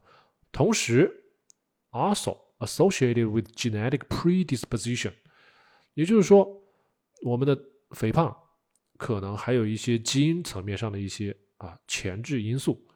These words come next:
或者说我们将来可能还会影响到我们的后代。比如说东北人啊，东北人，咱们中国东北人，他比一般人更容易长胖。同时呢，他这个胰岛素抵抗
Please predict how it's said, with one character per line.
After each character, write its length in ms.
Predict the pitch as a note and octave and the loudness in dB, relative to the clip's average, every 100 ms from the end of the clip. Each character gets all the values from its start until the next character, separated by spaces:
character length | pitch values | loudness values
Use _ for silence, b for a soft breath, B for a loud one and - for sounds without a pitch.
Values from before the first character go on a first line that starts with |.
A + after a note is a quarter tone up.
| b _ | b _
或 260 | - F3+ B2 | -4 2 2
者 120 | F#2 | 0
说 240 | - A2 | -2 -2
我 100 | G2 | -4
们 100 | F2+ | -8
将 160 | F#2 G#2+ | -6 -6
来 60 | |
可 160 | G#2 - | -6 -8
能 80 | E2+ | -12
还 80 | F2 | -8
会 160 | A2+ | -6
影 80 | G2+ | -6
响 100 | G#2+ | -6
到 80 | F#2+ | -8
我 60 | |
们 80 | F2 | -10
的 60 | D#2+ | -8
后 160 | A#2+ | -4
代。 200 | G#2 G2 - _ _ _ _ _ | -4 -6 -12 _ _ _ _ _
比 100 | - | -6
如 60 | G#2+ | -4
说 180 | G#2+ - _ _ _ - | -4 -8 _ _ _ -4
东 140 | A#2+ | -2
北 80 | A#2+ | -2
人 180 | F#2 F2+ - | -4 -8 -16
啊， 240 | - F#2 - _ - | -16 -16 -16 _ -8
东 200 | A2 G#2+ | -6 -6
北 80 | |
人， 180 | F2+ F#2 | -8 -10
咱 80 | G2 | -12
们 80 | G2 | -10
中 140 | A2 | -8
国 80 | G2+ | -8
东 120 | A2+ | -8
北 60 | G#2 | -8
人， 180 | F2+ A#2+ | -10 -14
他 260 | - E3+ D4 | -14 -12 -8
比 180 | C3+ | -6
一 60 | G#2 | -6
般 180 | G#2+ G#2+ | -4 -4
人 220 | G2 F#2 _ - | -6 -10 _ -8
更 140 | A#2 | -6
容 100 | G2 | -4
易 40 | G2+ | -6
长 160 | F#2 | -8
胖。 200 | - G#2 - b b b | -8 -10 -12 b b b
同 160 | - D#3 | -8 -6
时 180 | - C3+ | 0 2
呢， 140 | B2+ B B B B B | 2 B B B B B
他 180 | - D#3 | -2 0
这 80 | D#3+ | 2
个 60 | |
胰 120 | C3 | 4
岛 100 | D3 | 2
素 100 | G#2+ | 2
抵 100 | C3 | -2
抗 300 | G2+ C#3 A#2 | -6 -4 -4